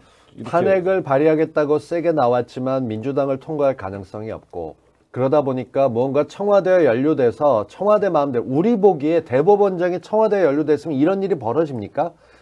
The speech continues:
Speaker 2: 그런데도 의구심을 던지고 언론이 알아서 증폭하면서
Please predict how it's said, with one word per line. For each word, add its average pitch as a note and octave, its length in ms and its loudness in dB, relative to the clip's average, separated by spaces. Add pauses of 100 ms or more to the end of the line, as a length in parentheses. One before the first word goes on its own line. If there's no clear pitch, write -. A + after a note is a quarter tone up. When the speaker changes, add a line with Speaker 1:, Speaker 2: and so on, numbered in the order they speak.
(220)
Speaker 2:
그런데도 D#3 680 0
의구심을 C#3+ 680 0
던지고 G2 400 -6
언론이 B2+ 340 -4
알아서 G#2+ 300 -6
증폭하면서 G#2 800 -12